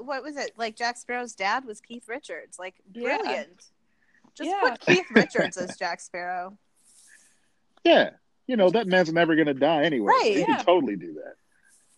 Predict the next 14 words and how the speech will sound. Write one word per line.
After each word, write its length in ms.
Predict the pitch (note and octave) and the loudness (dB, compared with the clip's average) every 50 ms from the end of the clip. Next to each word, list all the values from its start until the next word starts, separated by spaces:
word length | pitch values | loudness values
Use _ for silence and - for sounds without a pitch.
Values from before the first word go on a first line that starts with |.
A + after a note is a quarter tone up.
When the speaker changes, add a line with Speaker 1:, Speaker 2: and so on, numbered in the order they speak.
| _ _ _ - - - | _ _ _ -20 -20 -10
Speaker 2:
And 120 | B3 C4 C#4 | -2 0 0
Speaker 1:
If 80 | D#4 | 0
Speaker 2:
he 60 | B3 | 2
Speaker 1:
the 60 | E4 E4+ | 2 0
Speaker 2:
ages 100 | B3+ A#3 | 2 4
Speaker 1:
drugs 280 | C4+ C#4+ E4 F4 E4+ - | 4 4 4 4 4 4
haven't 220 | F#4+ F#4 F4+ F4 | 4 4 4 2
Speaker 2:
rock 80 | C#4+ B3 | 0 4
Speaker 1:
killed 240 | - C4 B3+ C#4+ D4 | 4 4 4 6 6
him 120 | C#4+ C4 G#3 | 4 4 6
by 120 | G#3 G#3+ | 4 2
Speaker 2:
star. 60 | G#3+ G#3+ A#3+ C4 A#3+ | 2 -2 -6 -6 -8
Speaker 1:
now. 0 | A3 - _ _ _ _ _ _ _ _ _ _ _ _ _ _ _ _ _ _ _ | -10 -14 _ _ _ _ _ _ _ _ _ _ _ _ _ _ _ _ _ _ _
Speaker 2:
What? 260 | - G3+ G3+ G#3+ D#4 | -6 -4 -4 -4 -4